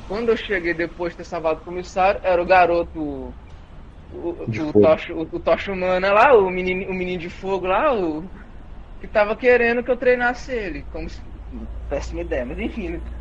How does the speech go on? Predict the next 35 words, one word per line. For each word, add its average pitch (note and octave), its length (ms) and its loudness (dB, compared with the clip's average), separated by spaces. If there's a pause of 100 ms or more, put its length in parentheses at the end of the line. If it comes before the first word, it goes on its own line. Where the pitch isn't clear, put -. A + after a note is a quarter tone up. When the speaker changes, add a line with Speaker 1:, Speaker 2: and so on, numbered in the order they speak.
(380)
Speaker 1:
Mas D4 340 2
aí A#3 220 8
Speaker 2:
Uhum. G#3+ 80 6
Speaker 1:
eu, G#3+ 120 2
eu G#3+ 180 6
lembrei F#3+ 560 2 (140)
que F#3+ 460 -4 (120)
o, G3 680 4 (1160)
é, F3+ 380 10 (1200)
que A#3 100 0
o A3+ 80 8
Volkov G3+ 560 6 (960)
resolveu G3+ 500 8
deixar G3 540 8
a F3+ 240 8
jurisdição G3+ 600 4
da F#3+ 180 10
Terra F3 420 4
com F#3 180 0
nós F3 340 6
aqui, A#3+ 320 -2
então A#3 160 2
a A3 40 6
gente A3+ 140 -2
tem B3 100 -2
que A#3 80 -8
treinar A#3+ 200 4
uma B3 120 4
equipe B3 300 -2
nova, G3 260 2
então F#3 180 -6
deixa A3 300 2
o - 20 -4
garoto A3+ 340 4
entrar. - 380 -4